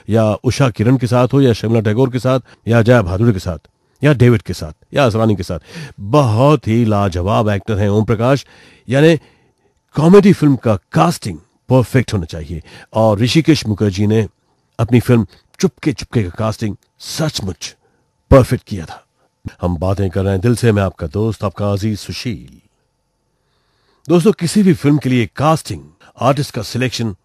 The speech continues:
बहुत बड़ी अहमियत रखता है और खास तौर पे एक कॉमेडी फिल्म के लिए सही आर्टिस्ट का सिलेक्शन बहुत गहरी मायने रखता है। जैसे हमने मिसाल दी चुपके चुपके की,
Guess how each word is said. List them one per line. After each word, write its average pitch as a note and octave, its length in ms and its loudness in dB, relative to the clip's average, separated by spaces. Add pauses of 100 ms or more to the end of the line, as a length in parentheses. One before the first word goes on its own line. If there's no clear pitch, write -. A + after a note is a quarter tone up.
(400)
बहुत A#2+ 520 2 (400)
बड़ी A2 320 0
अहमियत F#2 280 -4
रखता D#2+ 220 -14
है D#2 140 -16 (500)
और G#2+ 220 -4
खास D3 340 -4
तौर A#2 180 0
पे G#2 220 -4 (360)
एक A#2+ 300 -4 (260)
कॉमेडी C#3+ 380 0
फिल्म F2+ 200 -8
के E2 120 -16
लिए D2+ 200 -20 (540)
सही F3 380 2
आर्टिस्ट B2+ 340 -4
का A#2+ 100 -2
सिलेक्शन A2 500 -6 (360)
बहुत A2 500 -2 (540)
गहरी G#2+ 400 0
मायने F#2+ 280 -2
रखता - 220 -14
है। - 200 -18 (920)
जैसे C3 260 0
हमने A#2+ 300 2 (400)
मिसाल A#2+ 360 2
दी G2+ 300 -2 (200)
चुपके A#2+ 360 -2
चुपके - 340 -8
की, - 160 -20